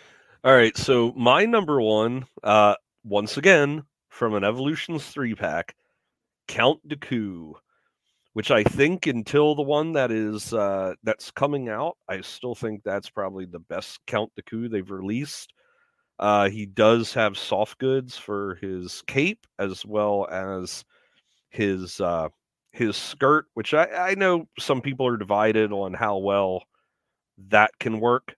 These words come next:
but, um, I think it works pretty well in this figure. He's got decent, mostly modern articulation. I think the likeness is really good on him. Uh, so, yeah, I'm,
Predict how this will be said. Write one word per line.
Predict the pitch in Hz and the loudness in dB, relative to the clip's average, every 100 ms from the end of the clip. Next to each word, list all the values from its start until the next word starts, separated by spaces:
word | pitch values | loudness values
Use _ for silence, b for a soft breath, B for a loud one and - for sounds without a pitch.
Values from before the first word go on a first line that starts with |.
| _ _ _ | _ _ _
but, | 107 101 95 - | 4 4 4 0
um, | 87 92 85 85 90 - | -2 -2 -2 -8 -10 -8
I | |
think | 113 147 | -4 -4
it | 113 | -2
works | 113 - - | -4 -4 -12
pretty | - 107 | -10 -8
well | 98 101 98 | -4 -2 0
in | 98 | -2
this | 98 - | -4 -8
figure. | - 120 117 120 117 b b b b | -6 -6 -4 -4 -6 b b b b
He's | - 107 | -8 -6
got | - 110 101 - 98 | -2 0 0 -2 -6
decent, | 160 165 - 156 143 139 _ _ _ _ _ _ | -4 -4 -2 0 0 -4 _ _ _ _ _ _
mostly | 139 123 131 - 123 110 | -2 0 0 -2 -4 0
modern | 113 117 113 107 | 4 4 2 -2
articulation. | 101 - 95 - 92 117 120 - 117 113 110 107 _ _ _ _ _ _ | -4 -6 -10 -6 -2 -2 -2 -2 -2 -2 -4 -12 _ _ _ _ _ _
I | 92 | -8
think | - 104 - | -6 -6 -6
the | 85 | -4
likeness | 82 123 147 147 131 - | 4 4 4 -2 -2 -2
is | 131 - | -8 -4
really | 120 117 113 | 0 0 0
good | 107 110 110 | 0 0 0
on | 107 107 | -4 -4
him. | 107 104 104 104 - _ b b b b - | -6 -6 -6 -10 -14 _ b b b b -8
Uh, | 92 87 85 87 - | -4 -4 -4 -8 -10
so, | - 104 92 90 90 - _ - _ _ | -10 -8 -6 -6 -8 -12 _ -20 _ _
yeah, | 95 92 82 | -4 -2 -2
I'm, | 104 104 104 | -4 -6 -10